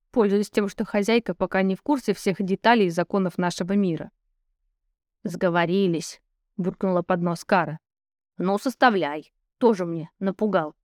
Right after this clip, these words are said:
Общайтесь спокойно, я позову Ири, как только будет нужно». Глядя вслед улетающей сове, Грайн пробормотал:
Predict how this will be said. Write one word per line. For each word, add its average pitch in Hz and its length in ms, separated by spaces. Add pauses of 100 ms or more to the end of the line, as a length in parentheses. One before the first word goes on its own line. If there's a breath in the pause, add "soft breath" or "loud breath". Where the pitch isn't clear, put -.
(500)
Общайтесь 233 580
спокойно, 160 560 (340)
я 220 180
позову 214 480
Ири, 196 320
как - 220
только 180 300
будет 180 300
нужно». 170 420 (1500)
Глядя 247 460
вслед 247 380
улетающей 226 560
сове, 226 400 (100)
Грайн 226 380
пробормотал: 214 680